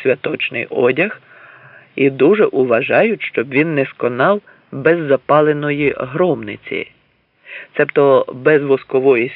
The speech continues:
свічки із страстей Господніх в руках. А, звичайно, обмивають та вдягають уже мерця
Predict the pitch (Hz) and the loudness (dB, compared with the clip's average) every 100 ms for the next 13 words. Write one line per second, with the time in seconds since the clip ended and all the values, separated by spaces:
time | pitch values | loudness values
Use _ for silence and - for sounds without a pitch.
0 | - 147 208 - - 104 - _ - 131 | -6 -6 -6 -8 -8 -8 -10 _ -2 -2
1 | - - 110 110 _ 156 208 143 120 - | -4 -6 -4 -4 _ 0 0 -2 -6 -4
2 | - 147 147 151 - _ _ - 123 151 | 0 0 0 -10 -12 _ _ -6 -2 -2
3 | - 127 - - _ _ _ _ _ _ | -4 -10 -10 -18 _ _ _ _ _ _
4 | _ _ _ _ _ _ _ _ - - | _ _ _ _ _ _ _ _ -16 -16
5 | - - 143 135 139 131 - 233 233 208 | -10 -2 2 2 2 0 0 -4 -2 -2
6 | 175 - 147 139 127 110 107 180 214 - | -2 0 0 0 -4 2 2 2 0 0
7 | 127 131 139 113 160 226 160 - 127 123 | -2 0 -2 -2 0 0 0 -2 -2 0
8 | 147 151 - 156 180 - - 135 120 | 2 0 -4 -4 -4 -6 -6 -4 -4